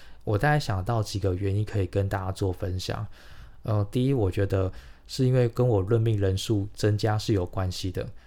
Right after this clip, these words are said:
因为紫微斗数是一个我觉得蛮深奥而且有点神秘的东西，所以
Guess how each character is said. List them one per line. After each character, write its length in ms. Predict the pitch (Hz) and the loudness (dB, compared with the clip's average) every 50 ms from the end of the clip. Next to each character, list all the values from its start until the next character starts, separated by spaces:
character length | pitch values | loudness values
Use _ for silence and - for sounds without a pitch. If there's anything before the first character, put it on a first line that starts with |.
| - - - - - - - - | -20 -20 -20 -20 -18 -16 -8 -2
因 80 | - 151 | 2 4
为 80 | 170 | 4
紫 180 | 175 170 - 104 | 4 2 2 0
微 140 | 104 120 127 | 2 2 2
斗 120 | - 98 95 | 2 0 0
数 120 | 98 107 | 2 0
是 160 | - - 123 | 0 2 2
一 60 | 113 | 2
个 280 | 113 - 101 95 92 - - | 4 4 2 2 2 0 0
我 100 | 104 101 | 0 0
觉 120 | 98 110 117 | 2 4 2
得 80 | 117 | 2
蛮 200 | 120 110 101 95 95 | 2 0 -2 -2 -2
深 260 | - - 107 104 110 | 0 0 0 2 2
奥 140 | 104 98 101 | 0 0 0
而 40 | |
且 100 | 98 104 | 0 0
有 100 | 98 98 | 0 0
点 160 | 98 101 92 87 | 0 0 -2 -2
神 240 | - - - 95 92 | -2 -2 -2 -2 0
秘 180 | 98 107 104 | 0 0 0
的 120 | 95 98 90 | 0 0 -2
东 240 | - 95 92 95 98 | -2 -4 -4 -4 -4
西， 280 | - - 104 - 104 - - - - - - - | -4 -4 -4 -4 -4 -6 -10 -14 -18 -20 -18 -8
所 160 | - - 139 | -2 0 2
以 260 | 131 117 104 101 | 2 2 2 0